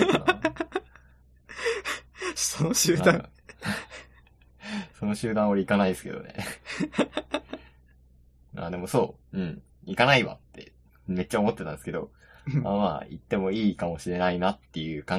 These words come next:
Speaker 1: えにちょっとだけ変わった。このおかげで。
Speaker 2: なるほど。
Speaker 1: っ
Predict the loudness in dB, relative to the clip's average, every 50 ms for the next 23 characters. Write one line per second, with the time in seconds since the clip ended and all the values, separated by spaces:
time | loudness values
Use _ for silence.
0 | 2 2 2 2 2 -2 -8 -10 -14 -14 _ -2 0 0 0 0 -4 -4 -4 -6
1 | -6 -6 -10 -8 _ -10 -10 -10 -20 _ _ _ _ _ _ -10 -8 -8 -6 -8
2 | -8 -8 -8 -8 -8 -10 -10 -10 -14 _ _ _ _ _ _ _ _ _ _ -12
3 | -10 -8 -8 -10 -8 -8 -8 -8 -8 -12